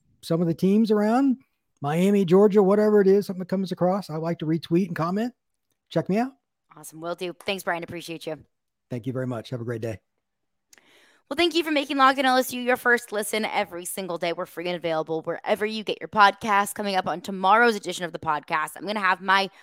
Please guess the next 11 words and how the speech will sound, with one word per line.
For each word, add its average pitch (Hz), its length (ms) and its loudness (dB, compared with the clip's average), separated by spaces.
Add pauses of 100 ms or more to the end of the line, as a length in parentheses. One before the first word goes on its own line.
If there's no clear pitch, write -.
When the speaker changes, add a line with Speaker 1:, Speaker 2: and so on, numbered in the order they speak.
(160)
Speaker 2:
final 254 580 4
official 247 560 -4
predictions 220 840 -4
for 202 120 -4
L 180 160 0
S 185 180 -6
U 196 80 -12
season, 262 600 -2
plus 302 420 4 (340)
a 202 180 -4 (200)
full 262 380 6